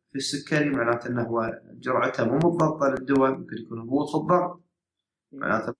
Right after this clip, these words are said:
ممكن إنه والله مريض قاعد ياخذ أدوية بشكل عالي أو بشكل خطأ أو مو قاعد ياكل.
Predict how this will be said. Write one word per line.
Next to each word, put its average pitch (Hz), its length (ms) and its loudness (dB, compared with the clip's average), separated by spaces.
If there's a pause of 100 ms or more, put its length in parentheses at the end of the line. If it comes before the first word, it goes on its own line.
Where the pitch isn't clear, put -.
ممكن 131 180 -2
إنه 123 240 -2
والله 123 240 2
مريض 120 380 0 (320)
قاعد 98 180 0
ياخذ 107 200 -2
أدوية 123 320 -6 (140)
بشكل - 380 -4
عالي 135 540 6
أو - 300 -4 (160)
بشكل - 260 -12
خطأ 139 340 0 (160)
أو - 120 -16
مو 131 160 0
قاعد 135 180 4
ياكل. 139 380 0